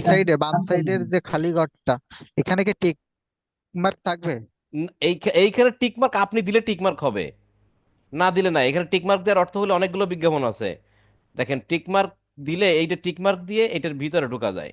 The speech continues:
Speaker 3: এই যে ক্যাম্পেইনে গেলাম, এটার দে-, ভিতরে ঢোকা যায়, এটার ভিতরে ঢোকা যায়। আমি যদি টিক মার্ক এখানে দুইটার পরে দিই, খেয়াল করেন, দুইটার পরে দিই, দেখবেন দুইটা
Speaker 2: কিন্তু
Speaker 3: একসাথে
Speaker 2: সাইডে
Speaker 3: চলে আইছে।
Speaker 2: আছে নীল মার্ক,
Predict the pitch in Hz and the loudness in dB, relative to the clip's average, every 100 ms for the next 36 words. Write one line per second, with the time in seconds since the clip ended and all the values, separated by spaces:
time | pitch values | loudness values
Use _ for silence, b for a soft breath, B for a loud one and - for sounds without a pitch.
0 | - 104 87 - _ _ _ 120 107 120 | -12 -14 -14 -20 _ _ _ -10 -6 -6
1 | 110 92 85 87 _ _ _ 117 113 101 | -6 -8 -12 -18 _ _ _ -12 -8 -6
2 | 113 104 107 98 95 90 85 - - 120 | -6 -8 -8 -6 -8 -8 -12 -14 -14 -10
3 | 117 107 113 95 92 90 82 - - - | -10 -10 -10 -10 -10 -10 -10 -12 -12 -16
4 | - 196 123 151 165 160 160 160 180 175 | -16 -6 -4 -4 -6 -6 -6 -2 -4 -2
5 | 175 180 175 127 165 180 151 139 117 87 | -4 -2 -4 -4 -4 -2 0 -2 -2 -6
6 | 82 71 127 117 107 82 - _ _ _ | -12 -10 -8 -8 -10 -12 -16 _ _ _
7 | _ 104 135 160 165 156 135 113 123 131 | _ -10 -8 -2 0 0 -2 -2 -6 -6
8 | 131 175 131 - 156 170 208 180 180 170 | -6 -2 -2 -2 -4 -2 -4 -2 -2 -2
9 | - 185 175 180 170 175 175 | -2 -4 -2 -4 -4 -4 -4